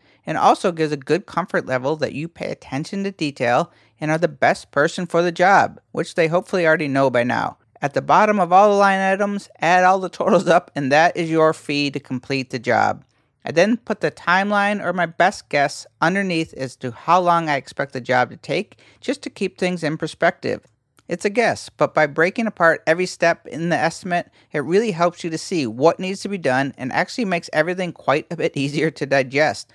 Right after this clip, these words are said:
A huge project at the beginning now just seems like a big to-do list that is much more manageable. So I think this is a good time to wrap up and do a recap here. I hope this behind-the-scenes view of my process has helped you.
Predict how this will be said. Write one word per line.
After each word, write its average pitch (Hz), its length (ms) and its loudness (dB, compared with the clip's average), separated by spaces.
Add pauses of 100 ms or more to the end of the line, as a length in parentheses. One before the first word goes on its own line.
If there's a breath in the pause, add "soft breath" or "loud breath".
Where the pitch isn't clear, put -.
A - 80 -6
huge 208 340 -6
project 214 400 0
at 202 60 -4
the 190 80 -4
beginning 208 480 -2 (140)
now 190 160 -2
just 254 180 -6
seems 190 200 -6
like 175 160 -4
a 143 40 -4
big 151 300 -2
to-do 147 320 -6
list 127 240 -2
that 123 100 -4
is 117 180 -6
much 135 280 -4
more 127 180 -2
manageable. 110 680 -6 (260)
So - 160 -4
I 143 60 4
think 247 200 -2
this 233 160 -8
is 190 80 0
a 170 40 -2
good 160 180 0
time 156 300 0
to 131 80 0
wrap 156 320 2
up 143 180 2
and 131 180 -4
do 131 80 0
a 127 40 4
recap 139 500 0
here. 135 300 0 (240 soft breath)
I - 80 0
hope - 260 -2
this 277 140 -4
behind-the-scenes 160 720 -2
view 147 240 -2
of 139 80 -2
my 135 100 2
process 143 560 -2
has - 160 -14
helped - 340 -2
you. 165 300 -4